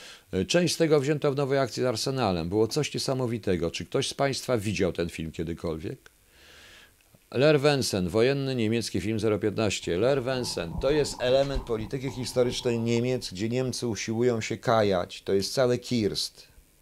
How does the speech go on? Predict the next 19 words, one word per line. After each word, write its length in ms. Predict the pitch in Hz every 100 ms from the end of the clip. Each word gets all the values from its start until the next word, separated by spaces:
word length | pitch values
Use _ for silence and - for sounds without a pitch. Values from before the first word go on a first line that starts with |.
| _ _ _ _ _ _
To 100 | 92
jest 120 | 104
bez 220 | 120 113
sensu. 480 | - 139 110 95 -
Zero 340 | 82 113 135 135
osiem 260 | 117 127
piętnaście. 600 | 101 117 - 113 90 -
Gdybym 280 | 78 117 117
nie 100 | 117
czytał 300 | 107 127 110
Haszka, 380 | 98 127 - 117
może 240 | 113 107
bym 100 | 113
się 140 | 107 107
ucieszył. 460 | 104 104 104 110 104 - - -
Zero 300 | 95 104 101
osiem 240 | 95 107 92
piętnaście. 640 | 92 - 80 73 - - - - _
No. 120 | -